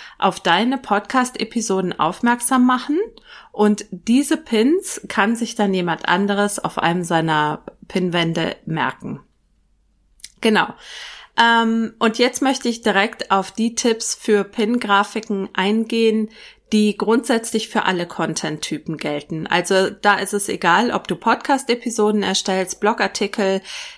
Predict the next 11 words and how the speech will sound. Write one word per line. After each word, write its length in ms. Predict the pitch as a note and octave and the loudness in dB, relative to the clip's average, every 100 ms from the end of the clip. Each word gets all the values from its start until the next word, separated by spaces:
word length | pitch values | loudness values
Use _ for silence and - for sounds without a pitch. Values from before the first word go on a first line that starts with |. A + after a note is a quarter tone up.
| - | 0
YouTube-Videos, 1160 | B3 B3+ - A3 - A3 G#3 G3+ F#3+ F#3+ - | 0 2 0 -2 0 0 2 2 2 0 -4
whatever. 800 | F#3+ B3 - - F3+ F#3+ A#3 F4 A#4 - - - - _ _ _ _ _ - | 0 0 -2 -4 -2 0 2 2 0 -10 -20 -20 -20 _ _ _ _ _ -20
Diese 600 | F3 A#3 B3+ C4 D#4 D4 | -4 0 2 2 2 2
folgenden 580 | D4 G3+ G#3+ B3 A3 F#3+ | 2 2 2 2 0 0
Tipps 420 | - A#3+ - - | 0 0 -2 0
gelten 420 | G3 G3+ G#3+ F3+ | 0 0 -2 -4
erstmal 340 | - F#3+ G3+ F#3+ | -4 -2 -2 -2
grundsätzlich 640 | E3+ E3+ F3+ E3+ F3 - | -2 -2 -4 -4 -6 -4
für 140 | F3 | -4
alle 180 | - D#3+ | -2 -4
Content-Arten. 1000 | - D#3+ - - D3 - C#3 D3 - C#3+ | -4 -6 -6 -8 -10 -4 -4 -4 -8 -12